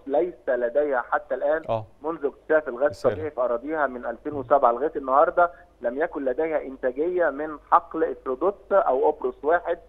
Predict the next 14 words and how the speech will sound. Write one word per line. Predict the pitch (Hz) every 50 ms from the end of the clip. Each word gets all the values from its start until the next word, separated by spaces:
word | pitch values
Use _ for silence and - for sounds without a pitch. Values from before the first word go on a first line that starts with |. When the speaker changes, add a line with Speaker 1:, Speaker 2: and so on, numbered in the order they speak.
| - _ _ -
Speaker 2:
مم. | 123 110 92
Speaker 1:
ويمكن، | - 151 165 156 - 160 156 151 143 - - 123
آه، | 120 117 120
حتى | 123 - 156 165 - - 147
الآن | 135 - 151 156 147 139
لم | 151 156 156
تتصرف | - 143 127 135 123 - - 156 151 143 143
في | -
الغاز | 120 117 139 147
الطبيعي | 143 - 131 147 151 143
ولم | 143 156 160
تستفيد | 156 - 131 - - 127 120 139 135
Speaker 2:
مم. | 110 92
Speaker 1:
منه. | 120 113